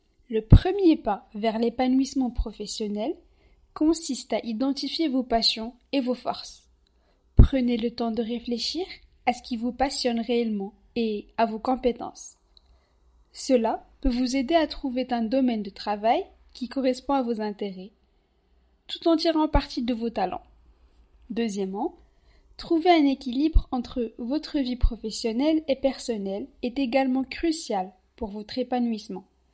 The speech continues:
Apprenez à gérer votre temps efficacement et prenez des pauses régulières pour éviter le burn-out. Lorsque vous vous sentez bien dans votre vie personnelle, vous serez plus épanoui dans votre carrière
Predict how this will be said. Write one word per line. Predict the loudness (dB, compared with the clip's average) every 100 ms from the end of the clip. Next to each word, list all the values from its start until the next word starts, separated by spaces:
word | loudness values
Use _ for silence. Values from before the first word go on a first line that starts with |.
| _ -20 _ _
Apprenez | -2 0 2 2 4 2
à | 2
gérer | 0 0 0
votre | -2 -4 -6
temps | -4 -6
efficacement | -6 -6 -6 -4 -4 -4 -8 -10 _ _ _ _ -4
et | 0 0 2
prenez | 4 6 4 2
des | 2
pauses | 4 4 4
régulières | -2 0 0 0 0 0 -2
pour | -4 0
éviter | 0 0 -2
le | -2
burn-out. | 0 -2 -2 -6 -6 -10 -20 _ _ -20 _ 0
Lorsque | 4 4 2
vous | 0 0
vous | -2
sentez | -2 -2 -2 -4
bien | -2 -2
dans | -2 -6
votre | -10 -10 -8
vie | -6
personnelle, | -4 -4 -4 -10 -6 -4 -4 -6 _ -4
vous | -2
serez | -2 -2 -4
plus | 0 2 2
épanoui | 0 -2 0 0
dans | 0 -4
votre | -6 -8 -10
carrière | -8 -8 -10 -14